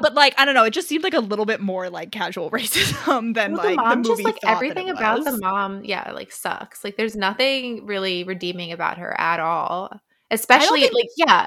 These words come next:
Speaker 1: Yeah.
Speaker 2: she's like, "I realized there was a piece of me missing, and it was my daughter." And I'm like, "Bitch, you shouldn't need,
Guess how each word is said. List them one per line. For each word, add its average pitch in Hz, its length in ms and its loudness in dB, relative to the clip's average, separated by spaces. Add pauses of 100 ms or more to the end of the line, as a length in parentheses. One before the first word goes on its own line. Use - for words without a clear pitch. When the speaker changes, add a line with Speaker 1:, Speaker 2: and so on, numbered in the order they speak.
(100)
Speaker 1:
Yeah. 214 140 -8
Speaker 2:
she's 294 160 0
like, 302 140 2
"I 269 80 6
realized 269 400 2
there 247 40 -2
was 233 120 -4
a 226 40 -8
piece 240 300 -6
of 233 60 -6
me 247 120 0
missing, 214 400 -2
and 196 80 -2
it - 80 -8
was 220 140 -6
my 226 180 -2
daughter." 214 480 2
And - 260 -2
I'm 233 100 -4
like, 254 200 -8
"Bitch, 349 240 -12
you 277 60 -8
shouldn't 320 260 -8
need, 233 440 -8